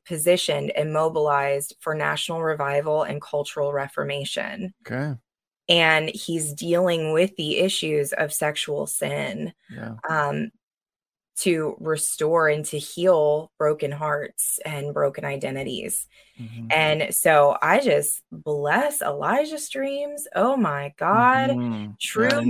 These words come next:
Speaker 1: ministry. It says in, you know, in James one twenty-six that
Speaker 2: Yep.
Speaker 1: true ministry is to care for the widows and the orphans, right? I mean, and that includes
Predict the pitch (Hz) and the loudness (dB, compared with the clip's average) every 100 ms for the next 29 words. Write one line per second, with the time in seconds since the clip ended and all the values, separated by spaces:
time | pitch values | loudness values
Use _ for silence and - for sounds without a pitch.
0 | 208 254 277 - - 247 254 262 262 185 | 4 4 0 -4 -6 -2 0 0 2 0
1 | - 202 190 175 180 180 170 165 - 175 | 0 0 0 -2 -2 -2 -2 -6 -6 -4
2 | 170 156 - _ _ - 165 165 165 180 | -2 -4 -8 _ _ -4 -4 -4 0 2
3 | 208 226 190 170 185 220 - 202 190 - | 2 2 0 0 2 2 0 0 0 0
4 | 180 202 - - - - - 120 - 226 | 0 0 -2 -2 -2 -14 -4 -4 0 0
5 | 247 254 240 220 233 226 - 180 160 156 | 2 0 2 2 2 0 -2 -2 -2 -2
6 | - 170 - 170 - 185 196 175 160 156 | -2 -4 -4 -8 0 2 2 0 -2 0
7 | 165 190 202 190 160 - 156 165 - 170 | 2 4 4 0 -6 -4 -4 -4 -4 -6
8 | 135 - - - 160 160 - 165 165 165 | -4 -6 -8 -4 -2 0 -4 -4 -4 -4
9 | 170 165 165 196 202 214 214 175 - | -2 0 0 -2 -4 0 0 0 -8